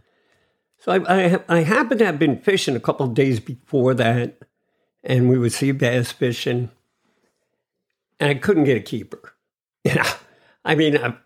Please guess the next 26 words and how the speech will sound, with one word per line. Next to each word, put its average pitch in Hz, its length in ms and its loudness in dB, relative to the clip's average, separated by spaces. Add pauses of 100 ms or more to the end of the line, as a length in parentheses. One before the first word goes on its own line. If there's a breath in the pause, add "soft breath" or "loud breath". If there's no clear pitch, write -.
I 131 100 0
got - 280 -4
fifteen 135 420 -2
and 127 80 2
a 127 140 2
half - 120 -8
inch 104 260 -8
fish. 139 760 0
I 120 120 -10
got 139 200 0
a - 140 -12
couple 123 360 -2
almost 127 440 2
sixteen. - 580 -4
I, 143 220 2
I, 135 100 0 (100)
I 160 140 2
just 185 380 -2
couldn't 139 260 0
get 120 200 -2
that - 220 -8
keeper, - 520 -14 (260)
and 147 220 4
it's - 100 -4
very 127 260 0
frustrating. - 600 -14